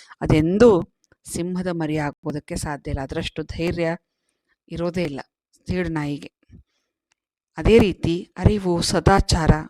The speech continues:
ಒಳ್ಳೆ ವಿವೇಕ ಇಲ್ದೆ ಕೇವಲ ನಾಮವನ್ನ ಹಾಕಿಕೊಂಡು, ಅದು ಯಾವುದೇ ರೀತಿ ಇರ್ಬೋದು. ನಾಮ ಅಂತಂದ್ರೆ ನಾವೀಗ ಸಾಕಷ್ಟು ಗಂಧ ಹಚ್ಕೋತಾರೆ, ವಿಭೂತಿ ಹಚ್ಕೋ-, ಆ ಥರ ಎಲ್ಲ ಹೇ-,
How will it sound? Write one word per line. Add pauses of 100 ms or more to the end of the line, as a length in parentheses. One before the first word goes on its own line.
(280)
ಒಳ್ಳೆ
ವಿವೇಕ
ಇಲ್ದೆ (440)
ಕೇವಲ (800)
ನಾಮವನ್ನ
ಹಾಕಿಕೊಂಡು, (440)
ಅದು
ಯಾವುದೇ
ರೀತಿ
ಇರ್ಬೋದು. (320)
ನಾಮ
ಅಂತಂದ್ರೆ
ನಾವೀಗ (540)
ಸಾಕಷ್ಟು
ಗಂಧ
ಹಚ್ಕೋತಾರೆ,
ವಿಭೂತಿ
ಹಚ್ಕೋ-,
ಆ
ಥರ
ಎಲ್ಲ
ಹೇ-,